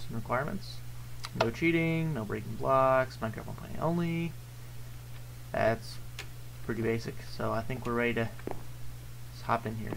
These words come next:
So this is like a challenge. So we're going to time ourselves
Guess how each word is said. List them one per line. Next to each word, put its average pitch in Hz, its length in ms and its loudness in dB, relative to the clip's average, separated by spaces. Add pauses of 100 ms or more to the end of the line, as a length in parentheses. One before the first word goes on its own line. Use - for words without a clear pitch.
So - 80 2
this 143 160 2
is 147 80 -4
like 143 140 4
a 117 40 -2
challenge. - 680 0 (3500)
So - 240 -2 (2250)
we're 135 100 2
going 135 260 4
to 127 340 2
time 139 320 2
ourselves 170 720 2